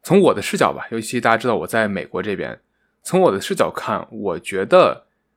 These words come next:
未来的发展是什么样的。当然了，我就是个菜鸡，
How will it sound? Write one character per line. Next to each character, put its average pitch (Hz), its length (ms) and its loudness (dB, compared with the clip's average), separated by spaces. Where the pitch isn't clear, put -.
未 123 160 4
来 107 80 4
的 107 100 0
发 117 120 0
展 98 100 -8
是 98 80 -14
什 - 160 -12
么 - 80 -10
样 82 180 -8
的。 - 120 -20
当 113 120 6
然 120 80 6
了， 107 60 4
我 101 60 0
就 123 100 -4
是 131 100 -6
个 139 60 2
菜 131 220 0
鸡， 131 420 -2